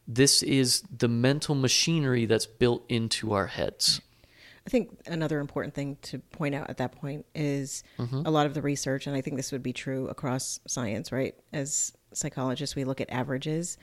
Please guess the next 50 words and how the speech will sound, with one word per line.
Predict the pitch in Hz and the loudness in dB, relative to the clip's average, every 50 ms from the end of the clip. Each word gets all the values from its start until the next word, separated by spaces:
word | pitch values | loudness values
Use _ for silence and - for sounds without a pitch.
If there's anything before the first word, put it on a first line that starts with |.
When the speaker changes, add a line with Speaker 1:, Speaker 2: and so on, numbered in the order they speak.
| - - | -8 -2
Speaker 1:
Yeah, | - - 226 220 | 2 4 4 4
Speaker 2:
And | 170 151 | 2 2
so, | - 156 147 | 2 4 4
yeah, | 151 180 196 143 | 6 6 6 6
Speaker 1:
exactly. | 104 - 135 127 120 151 147 107 139 127 - | 8 8 6 6 6 6 4 4 2 -2 -4
Speaker 2:
so | - | -8
yes, | - 135 156 151 139 147 - - - - | -4 2 4 6 6 6 4 2 -2 -2
there | - 151 143 - | -2 -2 -2 -2
are, | - 143 139 143 143 143 135 - - - - - - | -2 -2 -2 0 0 -2 -2 -4 -8 -16 -20 -8 -4
we | - 151 | -4 -4
find | - - 151 143 147 | -2 0 -2 0 0
universals, | 151 143 139 139 180 190 202 - - 196 185 175 170 - | 0 0 2 4 6 6 6 4 4 4 4 4 4 2
but | - 165 135 120 | 2 2 2 4
they're | 147 143 147 | 4 4 4
Speaker 1:
Mm-hmm. | 120 143 | 2 0
Speaker 2:
on | 143 139 | -2 -4
average, | - - 139 131 117 - - - - - - | -4 -2 -2 -2 -2 -2 -4 -4 -4 -2 0
right? | 139 127 127 - | 2 2 2 2
Because | 160 - - - - | 0 0 0 2 2
Speaker 1:
Yeah. | 127 | 2
Speaker 2:
everyone | 143 165 160 160 151 147 151 151 | 2 2 2 2 0 0 0 0
knows | 147 147 151 156 151 | 0 2 2 2 0
someone | - - - - - - - 101 - - - - | -2 -6 -8 -6 -6 -6 -4 -4 -4 -4 -4 -4
who | 135 151 143 | -4 -4 -4
doesn't | - - - 175 151 110 - - | -2 -2 -2 -2 -2 -6 -10 -12
fit. | - - - 139 - - - | -8 -4 -2 -2 -2 4 8
Speaker 1:
Right, | 151 147 120 - | 10 10 10 10
I | - | 8
was | 117 117 - | 6 8 10
Speaker 2:
You | 208 - | 12 12
Speaker 1:
saying | 240 - - - | 12 12 10 10
Speaker 2:
know? | - 127 | 10 10
Speaker 1:
the | 135 | 10
aggregators | - - 131 143 151 151 156 147 151 151 151 143 143 131 135 | 12 12 12 12 12 10 8 10 12 12 12 12 12 12 12
out | 135 135 135 - | 12 12 12 12
there | - 123 127 127 127 123 - | 12 12 12 12 12 12 10
Speaker 2:
<laughs> | 135 | 10
Speaker 1:
understand | 127 131 135 139 147 - - 240 180 190 190 175 156 | 10 10 10 10 10 10 12 12 12 12 12 12 12
that, | 139 135 135 - | 12 10 12 12
that | 135 131 123 | 12 12 12
it | 123 127 107 - | 12 10 8 8
is | 135 147 160 165 160 156 - - | 10 10 10 10 8 4 2 6
all | 202 127 127 127 131 131 131 - - | 8 8 10 10 10 10 8 6 4
on | - 117 117 117 117 - - - | 2 2 4 4 2 0 2 6
average. | 123 123 127 123 117 117 101 82 - - | 8 8 8 8 8 4 2 0 0 2
This | - 131 139 - - | 4 6 6 6 6
is | 143 131 | 2 4
the | - - 135 | 6 4 4
typical | - - - - - - 170 165 - 160 - - 139 131 123 | 4 2 -2 2 6 6 6 6 6 2 4 4 4 4 4
behavior. | 120 123 123 117 123 135 123 120 110 - 101 92 - - | 4 4 2 4 6 8 8 8 6 4 0 -2 -2 -4